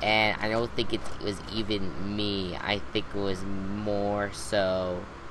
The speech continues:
uh, the game, the demo game itself, because I've never experienced, uh, something that had thirteen frames and was extremely laggy at the same exact time. So, I don't know how that was working out, but anyways, guys,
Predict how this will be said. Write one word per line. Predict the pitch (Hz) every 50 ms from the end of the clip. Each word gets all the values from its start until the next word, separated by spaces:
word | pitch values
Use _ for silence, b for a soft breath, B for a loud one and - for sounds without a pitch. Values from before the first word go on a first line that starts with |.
| - - - -
uh, | - 92 90 87 85 87
the | - 104
game, | 90 87 - 107 104 98 98 98 98 92 92 82 - - -
the | 104 98
demo | 87 107 101 98 98 98 95 92
game | 87 98 95 95 92
itself, | 90 - - - - - 110 101 92 92 90 - -
because | 104 95 104 98
I've | 95 98 98
never | 104 104 104 104 107 107 110 110
experienced, | 104 - - - - 104 101 98 98 92 92 90 90 - - - B B B B B B B B B B -
uh, | - 98 101 92 90 92 95
something | 98 - 104 98 - 104 104
that | 101 92
had | 98 98 92 87 -
thirteen | - 107 107 104 - - - 104 101 98 98
frames | - - - - 98 92 92 98 107 113 120 123 123 127 120 107 101 - - -
and | - 98 95 95 95 92 90
was | 95 95 92 -
extremely | - - - - - - 107 104 101 98 98 98
laggy | 95 95 95 95 98 92 87 92 92
at | 90 87 90
the | - 87
same | - - - 101 95 92 90
exact | 92 92 98 90 92 - -
time. | - 90 92 90 87 92 92
So, | - 110 101 101 101 B B B B B B -
I | 123 139
don't | 147 143
know | 131
how | 120 139 139 143
that | 143 143
was | 143 135
working | 127 123 120 - 131 120 120
out, | 113 107 110 110 110 - -
but | 113 110 - - - - -
anyways, | 143 151 135 123 117 113 104
guys, | 113 110 107 107 107 -